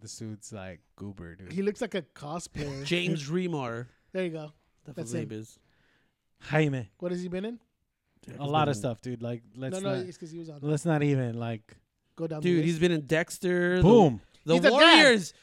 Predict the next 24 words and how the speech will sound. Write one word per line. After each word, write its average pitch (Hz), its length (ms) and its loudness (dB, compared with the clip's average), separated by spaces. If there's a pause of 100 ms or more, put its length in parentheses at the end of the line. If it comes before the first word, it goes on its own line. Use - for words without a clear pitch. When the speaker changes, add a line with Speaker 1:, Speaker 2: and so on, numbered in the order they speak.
(160)
Speaker 3:
Dude, 262 160 0
he 262 80 4
was 285 140 2
in 277 100 0
The 247 80 0
Warriors, 247 440 0
original 233 420 -2
Warriors, 180 480 0
Speaker 2:
Oh, 156 60 -6
Speaker 3:
dude. 196 180 2
Speaker 2:
that's 233 80 -4
right. 269 180 -6
He 240 100 -10
was. 240 260 -6
But - 140 -8
he's, 240 160 -6
Speaker 3:
Remember 269 200 -2
Speaker 2:
um, 123 60 0
Speaker 3:
that. 113 240 -6
Speaker 2:
in 196 120 -8
Dexter, 233 360 -8
he's 220 120 -8
the 196 60 -14
dad. 170 340 -8